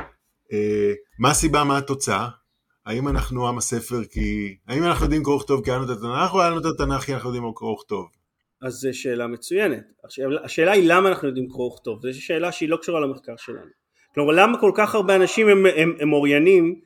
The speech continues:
Speaker 2: בתקופה כל כך מוקדמת בהיסטוריה, בממלכה יחסית שולית, בוא נודה על האמת. עם כל האהבה שלי ל-, לעם ישראל ול-, ו-, ולמדינת ישראל, שבחרתי לחיות בה, אמ, למה? למה אנחנו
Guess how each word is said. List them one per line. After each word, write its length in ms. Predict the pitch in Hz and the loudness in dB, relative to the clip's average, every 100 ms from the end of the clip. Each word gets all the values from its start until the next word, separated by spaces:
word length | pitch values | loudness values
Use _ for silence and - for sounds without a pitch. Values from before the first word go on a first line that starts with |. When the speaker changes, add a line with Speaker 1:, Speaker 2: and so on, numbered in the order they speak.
| _ _ | _ _
Speaker 2:
בתקופה 380 | 151 - 147 175 | -4 -4 -2 -2
כל 140 | 175 156 | -2 -4
כך 180 | 170 | -4
מוקדמת 360 | 170 151 170 170 | -4 -2 0 0
בהיסטוריה, 420 | 165 160 214 226 | -2 -4 -2 0
בממלכה 580 | 180 170 160 165 170 277 | 2 2 2 2 2 0
יחסית 360 | 294 180 247 - | 0 -6 -8 -2
שולית, 380 | 202 208 135 | 0 2 0
בוא 100 | 131 | 0
נודה 260 | 160 156 160 | 0 2 2
על 100 | 160 | 2
האמת. 360 | 151 170 147 - _ _ - | 2 0 -2 -6 _ _ -18
עם 40 | |
כל 180 | 151 170 | 0 4
האהבה 280 | 170 147 165 | 4 4 2
שלי 300 | - 170 165 | 0 -2 0
ל-, 360 | 143 135 131 131 | 0 0 0 -2
לעם 200 | 143 160 | -2 -2
ישראל 540 | - 147 147 156 160 | -4 -4 -2 -2 -4
ול-, 220 | 139 131 131 | -4 -4 -4
ו-, 320 | 135 131 131 | -4 -4 -4
ולמדינת 800 | 131 131 127 127 131 131 143 185 | -4 -6 -6 -8 -10 -6 -4 -4
ישראל, 440 | 190 - 135 131 156 _ _ _ | -6 -4 -2 -2 -6 _ _ _
שבחרתי 480 | 127 127 151 147 | -10 -4 -2 -2
לחיות 420 | 139 135 170 208 175 | -4 -4 -2 -2 -4
בה, 140 | 139 - _ _ _ _ _ | -8 -8 _ _ _ _ _
אמ, 460 | 131 127 131 127 131 - _ _ _ _ - 127 _ _ - 156 - | -2 2 4 2 0 -6 _ _ _ _ -18 -18 _ _ -10 -10 -2
למה? 400 | 151 180 214 120 - - | 0 2 2 -2 -6 -4
למה 320 | 143 180 202 | -2 0 0
אנחנו 640 | 214 208 220 214 208 202 | -2 -4 -2 0 0 -2